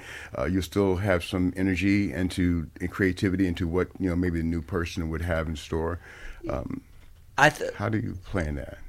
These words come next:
Speaker 2: You know,
Speaker 1: Or
Speaker 2: I'll, I will be there as a support person for the new, for the new A D.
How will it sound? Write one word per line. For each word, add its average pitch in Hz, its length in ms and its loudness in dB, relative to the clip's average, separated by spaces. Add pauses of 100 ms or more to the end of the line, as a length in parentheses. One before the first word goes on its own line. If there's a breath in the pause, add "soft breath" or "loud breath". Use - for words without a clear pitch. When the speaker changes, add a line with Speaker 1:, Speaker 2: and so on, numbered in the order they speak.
(140)
Speaker 2:
You 135 240 4
know, 123 200 8
Speaker 1:
Or - 60 -4
Speaker 2:
I'll, 139 460 10
I 117 140 12
will 131 180 4
be 120 220 2
there 110 200 6
as 98 140 4
a 85 60 -2
support - 540 0
person 82 460 0
for 85 560 2
the 92 200 0
new, 90 460 0 (100)
for - 160 -4
the 87 100 -2
new 90 420 -2
A 90 220 -6
D. 80 500 -10